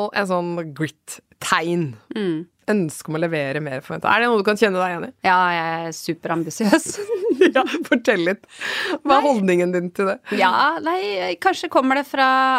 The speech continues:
Speaker 2: at, eh, jeg har hatt da en mor som tenker at du har jo større potensiale. Og så har jeg det her iboende meg. Det kan alltid bli bedre, det kan alltid forbedres,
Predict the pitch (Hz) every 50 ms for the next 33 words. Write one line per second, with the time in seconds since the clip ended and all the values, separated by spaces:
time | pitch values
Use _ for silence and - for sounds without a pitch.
0 | 233 262 262 _ - - 254 247 247 240 240 240 233 233 226 226 220 - - 220
1 | 226 233 226 220 214 233 247 240 - 247 240 233 240 233 226 226 262 247 214 -
2 | - 175 165 175 - - 180 180 - 175 - 156 151 - - 156 147 147 - -
3 | 165 - 165 - 151 - 180 160 156 151 160 175 - - _ _ _ _ - 208
4 | 220 - - 220 196 185 175 175 180 170 175 170 160 165 160 - 175 160 156 156
5 | 156 160 156 147 156 160 160 165 165 160 - _ - - - _ _ - - -
6 | 185 - - 247 220 165 - - - 180 175 180 185 180 175 156 156 156 165 165
7 | 165 - 196 - - 147 175 170 165 - 175 - - 185 175 165 160 156 151 170
8 | 202 220 -